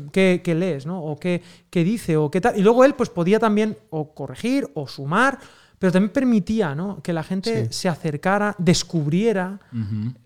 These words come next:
Speaker 1: respetaba su momento también, no sé, me parece muy interesante.
Speaker 3: Ujú.
Speaker 2: Pregunto una cosa.
Speaker 1: Jesús, sí.
Speaker 2: Si hay alguien que está escuchando esto
Speaker 1: Sí.
Speaker 2: y dice, "Vale, ¿y entonces dónde están los límites de pensar?".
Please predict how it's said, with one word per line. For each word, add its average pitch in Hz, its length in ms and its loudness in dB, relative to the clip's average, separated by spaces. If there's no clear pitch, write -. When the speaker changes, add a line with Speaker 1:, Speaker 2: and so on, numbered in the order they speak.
Speaker 1:
respetaba 175 580 -2
su - 180 -2
momento 180 540 0
también, 170 500 -4
no 185 80 -8
sé, 220 160 -10
me 170 100 -6
parece 156 280 -10
muy 220 80 -4
interesante. 175 720 -6
Speaker 3:
Ujú. 110 180 -8
Speaker 2:
Pregunto 156 260 2
una 170 180 4
cosa. 101 280 -6
Speaker 1:
Jesús, 175 300 -10
sí. 175 80 -6
Speaker 2:
Si 160 160 2
hay 151 120 4
alguien 170 220 2
que 156 60 0
está 151 140 -2
escuchando 127 420 -2
esto 101 320 -6
Speaker 1:
Sí. 165 200 2
Speaker 2:
y 131 80 2
dice, 120 280 2
"Vale, 113 200 0
¿y 113 80 0
entonces 151 420 0
dónde 160 260 2
están 151 320 0
los 131 180 2
límites 147 640 0
de 110 140 0
pensar?". 107 540 -4